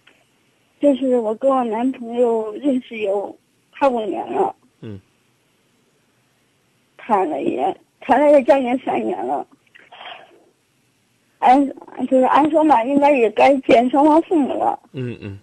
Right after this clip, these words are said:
Speaker 1: 前段时-，嗯，就是元旦的时候嘛，我妈不是正好去洛阳了，我家是洛阳的。
Speaker 2: 嗯。
Speaker 1: 我就跟她提议说，嗯，让她跟我一块儿去洛阳见见我妈妈。
Speaker 2: 嗯。
Speaker 1: 嗯，嗯，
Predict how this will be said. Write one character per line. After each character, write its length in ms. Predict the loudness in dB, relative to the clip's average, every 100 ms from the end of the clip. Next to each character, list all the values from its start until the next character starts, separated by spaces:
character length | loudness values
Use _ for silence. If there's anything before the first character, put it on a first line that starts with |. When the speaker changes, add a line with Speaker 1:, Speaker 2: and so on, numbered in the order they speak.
| _ _ _ _ _ -8
Speaker 1:
前 220 | 0 4
段 220 | 4 4
时-， 240 | 2 -6 -20 _ _ _ -20 _ _ _
嗯， 220 | -2 0
就 100 | 4
是 100 | 4
元 220 | 4 4 4
旦 160 | 2
的 100 | 2 0
时 100 | 0
候 140 | 2
嘛， 280 | 4 4 4
我 160 | 2 2
妈 180 | 4 2
不 100 | 0
是 120 | 0
正 160 | 2
好 240 | 4 4 4
去 180 | -2 0
洛 180 | 2
阳 200 | 2 0
了， 180 | -2 -2
我 140 | 0 2
家 200 | 4 4
是 80 | 2
洛 100 | 4
阳 200 | 6 4
的。 300 | 2 2 0 -4 -18 -20 -20
Speaker 2:
嗯。 180 | -18 -16 -18 -20 -20 _ -20 _ -20 -20 _ _ _ _
Speaker 1:
我 80 | -4
就 140 | 0 2
跟 120 | 4
她 120 | 2
提 180 | 0 -2
议 160 | -2 2
说， 120 | 4 4 2 -6 _ _ -14
嗯， 160 | -12 -2
让 160 | 0
她 100 | 0 0
跟 120 | 0
我 140 | 0
一 140 | -2 -6
块 200 | 0 0
儿 60 |
去 180 | 0 -8
洛 220 | -2 0
阳 340 | 0 -4 -8 -8
见 160 | -6 -4
见 120 | -4
我 80 | -6 -8
妈 220 | -2 0
妈。 240 | 0 -4 -10 _ _ _ _
Speaker 2:
嗯。 200 | -16 -16 _ _ _ _ _ _ _ _ _ _ -14
Speaker 1:
嗯， 180 | -6 -4
嗯， 180 | -4 -8